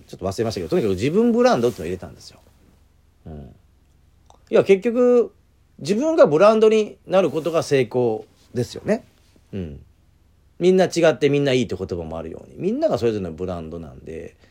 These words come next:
そう。まあ、ちょっと、<laughs> まあ、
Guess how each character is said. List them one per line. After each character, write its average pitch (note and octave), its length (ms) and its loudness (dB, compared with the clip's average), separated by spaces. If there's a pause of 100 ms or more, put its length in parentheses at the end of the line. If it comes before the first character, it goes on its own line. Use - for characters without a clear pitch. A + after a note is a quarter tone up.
(200)
そ - 360 -14
う。 - 60 -20 (440)
ま - 80 -6
あ、 - 20 -4
ち E3+ 60 -6
ょ - 40 0
っ - 20 -12
と、 F2 280 -2 (460)
<laughs> - 500 0
ま C#3+ 120 2
あ、 - 20 2